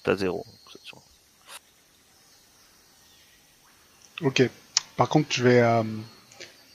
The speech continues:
Speaker 2: je vais dépenser un, un point de souffle en précision pour vraiment, euh,
Speaker 1: Pour
Speaker 2: tu
Speaker 1: être,
Speaker 2: vois.
Speaker 1: euh, vraiment attentif.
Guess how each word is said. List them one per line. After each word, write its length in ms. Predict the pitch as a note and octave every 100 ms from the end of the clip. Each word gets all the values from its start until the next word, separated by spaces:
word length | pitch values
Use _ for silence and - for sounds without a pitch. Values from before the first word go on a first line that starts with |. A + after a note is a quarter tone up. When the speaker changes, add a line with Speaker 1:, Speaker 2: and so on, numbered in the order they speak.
| -
Speaker 2:
je 100 | -
vais 40 | A#2
dépenser 560 | - C#3+ C#3 - D3
un, 380 | C#3 A#2+ A#2 B2 A#2+ - - _ -
un 80 | C3
point 180 | - D3
de 60 |
souffle 400 | C3+ - E3+ - - - - - -
en 140 | B2+
précision 640 | B2 - C#3+ - C3+ C3+ C#3+ - - - - _ _ _ _ _
pour 120 | - A#2+
vraiment, 480 | A#2+ B2+ E3 B2+ A2
euh, 160 | G#2+ G#2+ A2+ - _ _ _ _ _ _ _ - - G2+ F2+ E2 _ _ _
Speaker 1:
Pour 220 | - F2 F2+
Speaker 2:
tu 100 | B2
Speaker 1:
être, 80 |
Speaker 2:
vois. 40 | A2+
Speaker 1:
euh, 180 | F2+ F2+
vraiment 460 | G2 G2 A2 A2+
attentif. 760 | F#2+ - G2 F#2 - - -